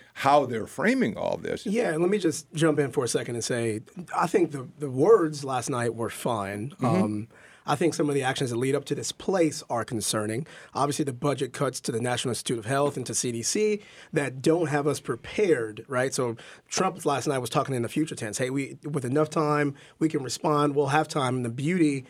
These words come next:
Speaker 2: of, of the technology and the, the,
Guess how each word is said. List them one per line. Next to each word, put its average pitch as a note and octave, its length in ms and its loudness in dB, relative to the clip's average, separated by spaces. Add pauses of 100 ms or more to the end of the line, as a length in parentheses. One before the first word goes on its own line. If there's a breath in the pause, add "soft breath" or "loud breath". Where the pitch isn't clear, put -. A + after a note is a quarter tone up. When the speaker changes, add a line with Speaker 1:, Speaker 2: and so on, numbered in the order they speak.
(340 loud breath)
Speaker 2:
of, B2 600 2
of B2+ 340 2 (240)
the C3 140 -2
technology C#3+ 880 2
and A#2+ 180 0
the, A2+ 240 -2
the, B2+ 140 -6